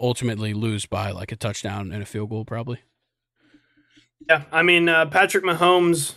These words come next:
Speaker 2: literally owns this team.
Speaker 1: Yeah.
Speaker 2: I, I, like, through and through. He, I'm pretty sure he's never lost to the Broncos.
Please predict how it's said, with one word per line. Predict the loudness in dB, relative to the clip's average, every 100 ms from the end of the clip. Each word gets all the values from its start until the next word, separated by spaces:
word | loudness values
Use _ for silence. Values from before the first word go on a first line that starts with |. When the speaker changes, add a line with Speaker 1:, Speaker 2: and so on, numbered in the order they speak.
| _ _
Speaker 2:
literally | -6 4 4 4 2 4 4 4 0
owns | 4 6 4 2 -4 -4
this | -6 -4
team. | -6 -8 -8 -12
Speaker 1:
Yeah. | -12 -14 _ -12 -12 -2
Speaker 2:
I, | 0
I, | 2 2
like, | 4 2 2 0
through | 8 10 10
and | 8
through. | 2 0 -2 -6 -20 -20 _ _ -20 _ 2
He, | 4 4 0 _ 2
I'm | 2 2 -6 -2
pretty | 6 6
sure | 6 4
he's | 2 2
never | 2 4 4 6
lost | 6 6 6 2
to |
the | 0
Broncos. | 4 4 4 4 4 4